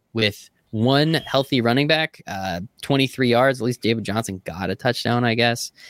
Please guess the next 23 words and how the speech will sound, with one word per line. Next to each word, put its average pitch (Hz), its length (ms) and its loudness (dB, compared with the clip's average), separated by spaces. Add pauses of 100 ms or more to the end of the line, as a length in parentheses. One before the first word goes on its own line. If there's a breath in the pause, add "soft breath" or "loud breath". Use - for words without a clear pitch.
(300 loud breath)
But 92 260 0
man, 101 320 0
this 135 140 -2
Texans 120 420 -4
team, 139 300 0
Randall 156 220 0
Cobb - 280 0
came 113 220 -2
to 101 60 0
life, 101 360 -2
so - 160 -4
I'm 107 60 0
sure 135 160 -2
you 117 160 2
were 127 60 4
happy 117 260 0
about 104 260 0
that. 113 180 2
Will 117 120 0
Fuller 135 320 0
came 101 260 -2
back, 92 400 -6
but 87 180 -6